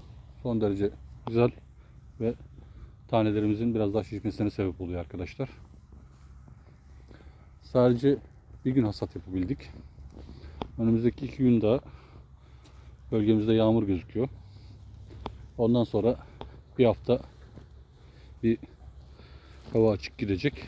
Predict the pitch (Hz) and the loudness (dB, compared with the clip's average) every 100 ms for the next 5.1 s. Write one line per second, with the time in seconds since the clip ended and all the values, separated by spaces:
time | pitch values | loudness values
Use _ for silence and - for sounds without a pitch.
0 | - 101 101 - - 110 98 - 101 147 | -10 -4 -2 -4 -4 -2 -2 0 -2 -2
1 | - - - - - - - - - - | -6 -20 -20 -20 -20 -18 -16 -16 -18 -20
2 | - - - - - 127 120 107 98 101 | -20 -20 -20 -12 0 2 4 2 2 0
3 | 139 - - - - - - - - - | 0 -2 -14 -16 -20 -20 -20 -20 -20 -20
4 | - - - - 113 - 110 110 107 110 | -18 -18 -18 -2 2 4 4 4 2 4